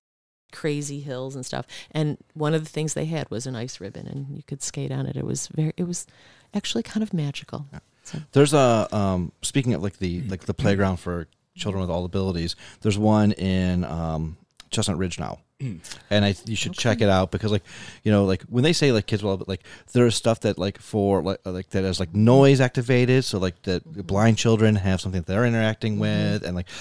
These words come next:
Speaker 2: there's, it's very, uh,
Speaker 1: Mm-hmm.
Speaker 2: tactile, so, like, there's a lot of stuff
Speaker 1: Mm-hmm.
Speaker 2: going on. It's very neat. It's, it's a, it's a really wholesome and, and, like, really appreciative way of,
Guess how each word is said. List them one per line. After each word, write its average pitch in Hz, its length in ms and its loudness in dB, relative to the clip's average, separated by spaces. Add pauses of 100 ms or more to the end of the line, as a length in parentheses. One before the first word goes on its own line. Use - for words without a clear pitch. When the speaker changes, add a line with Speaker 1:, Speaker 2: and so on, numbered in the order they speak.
(260)
Speaker 2:
there's, 95 160 0
it's - 180 -4
very, 101 480 4 (320)
uh, 85 180 -2
Speaker 1:
Mm-hmm. 82 100 -6
Speaker 2:
tactile, 110 640 2
so, 85 120 -6
like, 82 120 -4
there's 92 140 -4
a 90 40 -2
lot 90 300 2
of 95 60 -2
stuff 87 160 0
Speaker 1:
Mm-hmm. 85 60 -8
Speaker 2:
going 92 260 4
on. 87 180 2 (320)
It's 92 120 -12
very 104 440 4
neat. 95 240 0
It's, 85 140 -8
it's 92 140 -8
a, 101 140 -2
it's 101 100 -8
a 107 80 -2
really 104 460 2
wholesome 95 540 -2
and, 92 100 -4
and, 90 140 -4
like, 90 160 -10
really 98 300 -2
appreciative 87 460 -8
way 80 220 -8
of, 85 180 -10